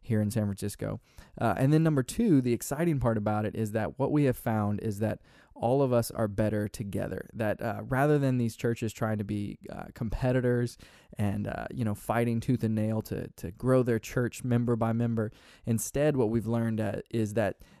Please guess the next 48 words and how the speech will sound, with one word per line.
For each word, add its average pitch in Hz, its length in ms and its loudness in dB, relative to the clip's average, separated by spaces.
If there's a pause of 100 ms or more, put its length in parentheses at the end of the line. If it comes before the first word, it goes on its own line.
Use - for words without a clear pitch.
these 135 180 4
are 127 80 6
actually 117 380 2
some 113 200 -2
of 104 180 -4
the 95 80 -4
closest 113 500 0
friends 107 340 0
that 104 160 -2
we've 104 160 -4
found 104 360 -4
here 104 180 -2
in 110 100 -4
the 107 60 -4
city 107 260 -4
because 117 640 0 (340)
we're 120 160 2
all 113 140 6
united 110 480 2
by 104 140 0
this 101 180 -4
one 107 300 0
idea, 104 420 -2
this 104 220 -8
grand 110 420 0
harvest 107 560 -2
that 95 180 -6
God 101 380 -2 (400)
is 101 120 -4
bringing. 113 320 4
And - 120 -4
so 117 140 4
I 113 80 6
wanna 156 180 6
read 165 200 4
that 127 140 4
verse 135 260 2
again 139 360 2
with 131 160 2
that - 220 -2
context. 143 540 -2
It 98 100 -10
says, 113 220 0
"Therefore 139 420 2
the 117 80 2
harvest 151 440 0
is 123 80 -4
plentiful, 113 600 -2